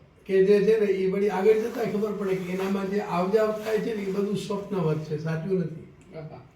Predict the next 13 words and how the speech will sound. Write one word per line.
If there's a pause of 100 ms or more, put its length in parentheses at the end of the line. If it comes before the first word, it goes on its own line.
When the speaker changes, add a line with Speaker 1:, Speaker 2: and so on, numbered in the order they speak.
(680)
Speaker 1:
આપણે
સાચું
લાગે
છે.
Speaker 2:
હમ. (360)
Speaker 1:
આપણે
હવે
આ
જન્મ્યા, (600)
ઉત્પત્તિ
થઈ,
સ્થિતિ
થઈ,